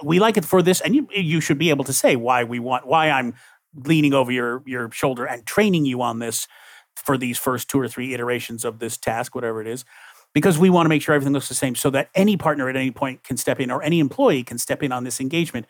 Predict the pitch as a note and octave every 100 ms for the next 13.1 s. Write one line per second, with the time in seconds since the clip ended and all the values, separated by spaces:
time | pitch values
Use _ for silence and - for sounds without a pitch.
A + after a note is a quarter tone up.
0 | - - - B2+ A#2+ D3+ C3+ A#2 A#2 A#2
1 | A2+ B2+ C#3 B2+ B2 B2 B3+ G3 E3+ -
2 | - _ - - _ C#3+ D3+ D3 C#3 B2+
3 | - E3+ E3+ E3 C#3+ C3+ B2 A#2 A#2+ C3+
4 | C#3 C#3+ D#3+ D#3 C3 C#3+ B2+ B2 C#3 B2+
5 | A#2+ C3 D3 B2 A#2+ A#2+ A#2 A#2+ A#2 A#2
6 | - B2+ A#2+ - A#2+ B2 B2 B2+ A#2+ B2
7 | A#2 - A#2+ - C3 F#3+ F3+ E3+ D3+ D3+
8 | C3+ C3 A#2+ A#2+ A#2+ A2 A2 A#2 G#2+ -
9 | - - E3+ F3 E3 E3+ D3+ D3 C#3 C3+
10 | B2+ B2 A#2+ A#2+ - - C3 C3 B2 B2+
11 | B2+ B2+ B2+ B2+ A#2+ B2+ B2 - D3+ E3+
12 | - D3 C3 A#2+ - - C#4 C#3+ A2 G2+
13 | C#3